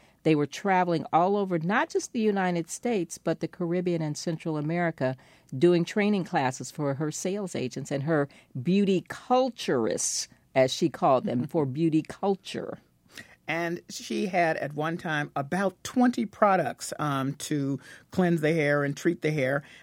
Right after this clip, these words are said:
Speaker 2: And now we've come full circle, full circle, Alelia, uh, with a new company, uh, or, well, with a company with a new line of products in her name. So the company is Sundial Brands, and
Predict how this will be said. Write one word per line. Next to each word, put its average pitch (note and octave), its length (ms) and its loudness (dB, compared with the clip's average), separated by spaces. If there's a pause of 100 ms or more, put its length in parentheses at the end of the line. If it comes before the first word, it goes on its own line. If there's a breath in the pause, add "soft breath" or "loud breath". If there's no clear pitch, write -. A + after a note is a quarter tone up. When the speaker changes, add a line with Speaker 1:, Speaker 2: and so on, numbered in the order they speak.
(100)
Speaker 2:
And F#3+ 200 2
now D4 240 2
we've D#4 240 2
come A#3 260 4
full G3+ 400 2
circle, A3+ 580 -2
full - 520 -2
circle, C4 540 0
Alelia, C#3+ 540 -2 (360 loud breath)
uh, E3+ 240 4
with G#3 360 2
a F#3+ 360 2
new A3 240 4
company, C3 640 -4
uh, D#3 220 -2
or, D#3 340 0
well, E3+ 260 4
with E3+ 220 0
a D#3 60 -2
company D3+ 500 -2
with E3 240 -4
a D#3 140 -2
new F3 320 2
line F3 560 2
of C3+ 200 -4
products D3 460 0
in D3+ 140 -4
her D3 140 -2
name. F3 340 2 (180 loud breath)
So F3 140 -2
the E3+ 80 2
company F3+ 320 2
is D3+ 100 0
Sundial D#3+ 800 0
Brands, F3+ 640 2
and D3 260 0